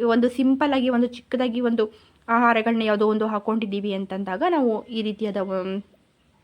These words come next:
ಓಲೆಗಳಿಗೆ ನಮಗೆ ಜುಮ್ಕಿಗಳನ್ನ ಕೂಡ ವೇರ್ ಮಾಡಿದ್ರು ಚೆನ್ನಾಗಿರುತ್ತೆ. ಇಲ್ಲ ಅಂತಂದರೆ ಈ ರೀತಿಯದು ಸಿಂಪಲ್ಲಾಗಿ ಬರೀ ಓಲೆಗಳನ್ನ ಮಾತ್ರ ವೇರ್ ಮಾಡಿದ್ರೆ ತುಂಬ ಚೆನ್ನಾಗಿರುತ್ತೆ. ಹಾಗೆಯೇ ಫ್ರೆಂಡ್ಸ್, ಇಲ್ಲಿ ಕಾಣ್ತಿರುವಂಥ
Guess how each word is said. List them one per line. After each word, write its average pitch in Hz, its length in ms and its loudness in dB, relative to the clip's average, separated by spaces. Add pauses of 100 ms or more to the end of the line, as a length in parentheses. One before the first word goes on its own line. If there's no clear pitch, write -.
(580)
ಓಲೆಗಳಿಗೆ 220 500 4
ನಮಗೆ 214 220 0
ಜುಮ್ಕಿಗಳನ್ನ 220 640 0
ಕೂಡ 196 240 -4
ವೇರ್ 190 200 -4
ಮಾಡಿದ್ರು 190 260 -4
ಚೆನ್ನಾಗಿರುತ್ತೆ. 185 640 -4
ಇಲ್ಲ 262 220 0
ಅಂತಂದರೆ 196 600 -4
ಈ 220 100 -2
ರೀತಿಯದು 202 420 -6
ಸಿಂಪಲ್ಲಾಗಿ 226 580 -2
ಬರೀ 196 200 -4
ಓಲೆಗಳನ್ನ 202 500 -4
ಮಾತ್ರ 202 340 -6
ವೇರ್ 202 160 -4
ಮಾಡಿದ್ರೆ 185 320 -4
ತುಂಬ 240 260 0
ಚೆನ್ನಾಗಿರುತ್ತೆ. 185 640 -8 (640)
ಹಾಗೆಯೇ 392 340 6
ಫ್ರೆಂಡ್ಸ್, 359 320 2
ಇಲ್ಲಿ 294 200 4
ಕಾಣ್ತಿರುವಂಥ 269 580 0